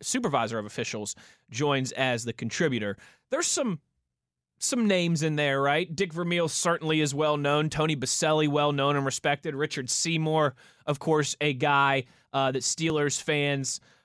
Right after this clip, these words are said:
um, remember <laughs> dur-, from his time with the, with the New England Patriots, of course. But that's your twenty twenty-two Hall of Fame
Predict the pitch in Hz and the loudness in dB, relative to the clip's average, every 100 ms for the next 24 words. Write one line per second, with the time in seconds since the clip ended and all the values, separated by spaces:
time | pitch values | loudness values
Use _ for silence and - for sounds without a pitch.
0 | - 131 123 120 117 117 _ _ _ 151 | -6 0 2 0 -2 -6 _ _ _ 0
1 | 156 160 165 160 156 151 - 165 - 160 | 2 4 2 2 2 2 0 0 0 2
2 | 170 160 - 160 170 160 165 156 147 160 | 2 0 -2 0 2 0 2 0 2 0
3 | 151 156 151 147 165 147 - 143 143 135 | 0 2 2 -2 0 -2 0 -4 -4 -6
4 | 139 131 - - - - - 175 208 226 | 0 0 -2 -12 -20 -12 -4 -2 -2 -4
5 | - 220 190 185 175 - 165 156 143 147 | -2 -2 -2 -2 -2 0 0 0 2 2
6 | 147 135 156 147 139 | 2 -2 -2 0 -2